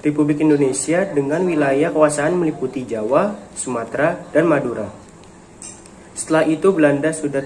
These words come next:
harus meninggalkan daerah de facto itu paling lambat satu Januari sembilan belas empat puluh enam.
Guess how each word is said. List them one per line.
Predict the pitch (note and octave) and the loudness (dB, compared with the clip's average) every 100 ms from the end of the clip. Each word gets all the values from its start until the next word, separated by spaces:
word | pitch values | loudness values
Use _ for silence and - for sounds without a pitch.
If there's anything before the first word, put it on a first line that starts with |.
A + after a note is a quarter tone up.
| - | -6
harus | C3+ B2+ D3 D3 | -4 -2 -2 -2
meninggalkan | C#3+ C#3+ C3 B2 A#2 A#2 C#3 D#3 | -4 -2 -4 -4 -4 -4 -4 -2
daerah | B2+ B2 C3+ | -2 -2 -2
de | C3 | -4
facto | A2+ G#2+ - A#2+ D3 - - | -8 -8 -6 -6 -6 -8 -10
itu | C3+ E3+ | -6 -2
paling | E3 D3+ C#3 | 2 2 2
lambat | A#2+ A#2+ C#3+ D3 | -2 0 -2 0
satu | C#3 | -2
Januari | C3 A#2+ A2 G#2+ C#3+ | -2 -4 -4 -4 -6
sembilan | - - B2+ A#2 | -6 -8 -6 -4
belas | C3+ | -4
empat | - | -6
puluh | - B2+ | -6 -6
enam. | A#2 G#2 | -4 -6